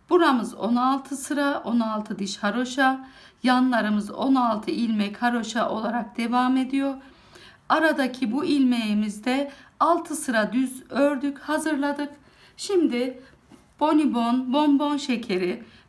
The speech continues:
modelini nasıl kurulduğunu ben size anlatayım. Aşağı yukarı bu puset battaniyemizde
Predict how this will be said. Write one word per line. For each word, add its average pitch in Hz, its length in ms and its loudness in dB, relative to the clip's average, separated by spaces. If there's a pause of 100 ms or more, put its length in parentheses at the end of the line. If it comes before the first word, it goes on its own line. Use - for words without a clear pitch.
modelini 247 760 0 (800)
nasıl 269 480 -2
kurulduğunu 220 840 -2
ben 254 200 2
size 240 540 -4 (500)
anlatayım. 220 920 0 (580)
Aşağı 392 440 0
yukarı 285 340 0
bu 277 140 -6
puset 330 460 -2
battaniyemizde 277 1200 0